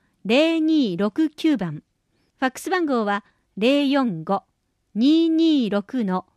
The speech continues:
三三四二番です。東京都耐震マークを交付します。都民が安心して建築物を利用できるよう、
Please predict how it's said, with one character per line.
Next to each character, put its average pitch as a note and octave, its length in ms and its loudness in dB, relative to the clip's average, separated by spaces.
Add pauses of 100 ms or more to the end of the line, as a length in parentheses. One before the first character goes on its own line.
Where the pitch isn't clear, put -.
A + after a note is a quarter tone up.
(140)
三 D4 380 -4
三 C#4+ 420 -2
四 B3+ 440 0
二 C#4+ 140 2
番 B3+ 260 -2
で F#3+ 100 -4
す。 - 220 -14 (1800)
東 E4+ 200 -2
京 F#4+ 220 -4
都 G#3 160 -4
耐 C4 240 -4
震 F#4 240 -4
マ F4+ 120 0
ー F4 40 -4
ク A#3+ 140 -2
を G#3+ 120 0
交 A3 140 -2
付 A3 140 -6
し - 160 -10
ま G#3 120 -4
す。 - 220 -16 (1400)
都 E4 120 0
民 D4 240 2
が G3 300 -4
安 B3+ 180 -2
心 D4 300 0
し - 100 -12
て C4 160 -4
建 D4+ 260 -2
築 - 240 -8
物 B3+ 300 -2
を G3+ 80 0
利 G3+ 140 -2
用 C4 180 0
で A#3+ 140 0
き C4+ 160 -2
る G3+ 160 -2
よ F#3 320 -4
う、 - 40 -20